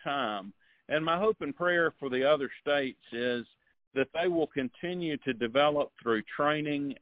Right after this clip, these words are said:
and through funding and through the endorsement of the administrations of state and local police officers,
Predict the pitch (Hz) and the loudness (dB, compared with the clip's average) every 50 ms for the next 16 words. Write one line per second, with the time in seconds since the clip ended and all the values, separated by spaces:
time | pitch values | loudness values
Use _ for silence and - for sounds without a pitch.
0 | - - 110 107 107 107 - - 110 113 110 104 - - - 143 151 151 151 139 | -8 -6 -4 -4 -4 -4 -6 -2 0 0 0 0 -2 -2 0 2 2 2 4 4
1 | 143 147 143 139 135 120 92 85 101 110 110 110 - 113 127 127 123 117 113 113 | 4 4 4 2 -4 -6 -6 -6 -6 -4 -4 -4 -2 0 2 2 4 4 2 0
2 | 107 104 107 107 107 110 123 135 131 - - 131 120 117 113 107 107 104 107 98 | 0 0 0 0 0 0 0 0 -4 -4 -4 -2 -2 0 0 0 0 0 -2 -2
3 | 98 101 110 123 131 123 110 - - - 131 131 131 127 - - 127 123 123 113 | -2 -2 0 0 0 0 -2 -2 2 6 6 6 6 6 2 -2 -2 0 0 0
4 | - 113 104 104 107 _ _ _ - - _ _ - - - - 151 151 147 - | 2 4 2 2 2 _ _ _ -20 -20 _ _ -20 -6 4 10 10 10 10 8
5 | - 120 127 135 123 - 120 104 - - 120 123 127 - - 131 120 123 120 - | 4 2 4 4 4 2 -2 -6 -4 -2 -2 0 0 0 -2 -2 0 0 -2 -4
6 | - - 117 113 110 | -6 -8 -10 -10 -10